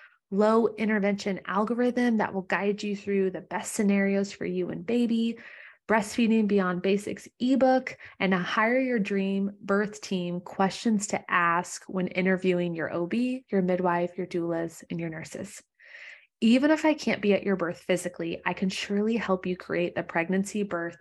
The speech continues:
and breastfeeding experience of your dreams.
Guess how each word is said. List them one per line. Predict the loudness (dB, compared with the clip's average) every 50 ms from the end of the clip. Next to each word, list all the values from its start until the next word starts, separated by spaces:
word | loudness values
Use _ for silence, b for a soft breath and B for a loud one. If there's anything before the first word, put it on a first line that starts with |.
| -14
and | -12 -12 -12 -10 -6
breastfeeding | -6 -6 -6 -6 -8 -6 -4 -4 -2 -2 -4 -4 -6
experience | -8 -8 -8 -8 -6 -4 -4 -2 -2 -2 -4 -6 -6 -8 -12 -10 _
of | -4 -2 0 0 0 -2 -4 -8 -12 _
your | -4 -4 -2
dreams. | -2 -2 -4 -2 -2 -4 -4 -6 -8